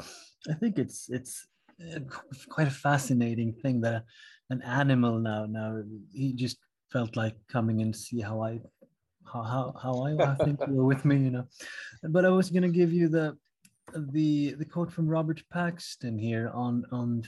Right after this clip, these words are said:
fascism's foundations. I think it's,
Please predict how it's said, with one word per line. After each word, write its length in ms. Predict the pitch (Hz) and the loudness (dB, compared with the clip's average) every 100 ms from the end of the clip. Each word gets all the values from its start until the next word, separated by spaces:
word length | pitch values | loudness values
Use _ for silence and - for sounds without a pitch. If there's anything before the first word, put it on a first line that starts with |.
| - | -4
fascism's 760 | 131 127 - 120 - 117 113 | -4 -4 -4 -6 -4 -4 -4
foundations. 1080 | - - 131 131 143 147 143 120 117 117 - _ 101 - _ 131 | -6 0 2 4 2 2 -2 -4 -4 -4 -10 _ -18 -18 _ -2
I 60 | |
think 320 | 131 135 127 131 | 0 0 0 -2
it's, 420 | 123 - - | -4 -8 -16